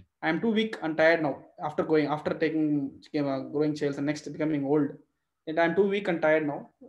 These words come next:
aches and pains. And then old age passes away, then we dies. So I'm too late. I didn't act, realize my true identity.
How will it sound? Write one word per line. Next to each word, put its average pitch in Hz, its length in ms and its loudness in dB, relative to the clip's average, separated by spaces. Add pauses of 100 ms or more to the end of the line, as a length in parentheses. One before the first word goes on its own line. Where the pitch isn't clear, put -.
aches 151 200 -8
and 160 120 -4
pains. 147 440 -2 (800)
And 156 120 -6
then 196 460 2
old 170 180 4
age 175 100 2
passes 156 240 0
away, 170 120 4
then 160 160 2
we 151 80 2
dies. 151 420 2 (580)
So 165 60 0
I'm 165 160 2
too 190 100 6
late. 170 320 4 (120)
I 143 40 -6
didn't 160 200 0
act, 160 260 2
realize 156 320 4
my 147 400 0
true 160 120 2
identity. 143 500 -4